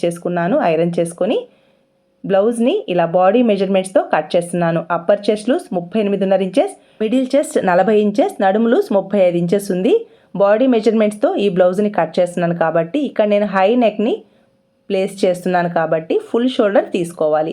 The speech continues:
అర్థమైందా ఫ్రెండ్స్? బ్లౌజ్ పొడవు ఎంత ఉందో మార్క్ చేసుకోవాలి. ఇక్కడ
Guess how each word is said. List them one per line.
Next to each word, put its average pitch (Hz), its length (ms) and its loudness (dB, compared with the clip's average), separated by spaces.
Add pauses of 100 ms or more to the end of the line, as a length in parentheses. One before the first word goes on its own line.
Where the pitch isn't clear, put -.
(140)
అర్థమైందా 190 500 0
ఫ్రెండ్స్? 403 200 -2 (460)
బ్లౌజ్ 226 380 2
పొడవు 214 320 2
ఎంత 180 180 -4 (120)
ఉందో 180 180 0 (120)
మార్క్ 156 260 -2
చేసుకోవాలి. 170 540 -2 (420)
ఇక్కడ 208 200 2